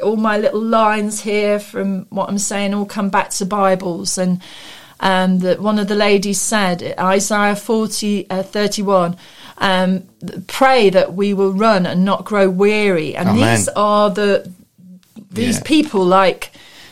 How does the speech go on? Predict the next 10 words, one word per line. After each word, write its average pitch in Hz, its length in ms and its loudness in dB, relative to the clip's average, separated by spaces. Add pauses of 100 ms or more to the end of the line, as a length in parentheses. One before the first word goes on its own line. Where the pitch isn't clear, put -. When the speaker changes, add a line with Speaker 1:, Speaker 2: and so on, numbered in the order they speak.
(100)
Speaker 1:
Susanna, 208 840 0 (760)
who's 190 220 0
gone 240 240 4
out 214 240 0
from 214 220 0
Poland 190 880 -2
to 202 180 -2
help 220 340 0
these 208 220 -4
people 190 680 -2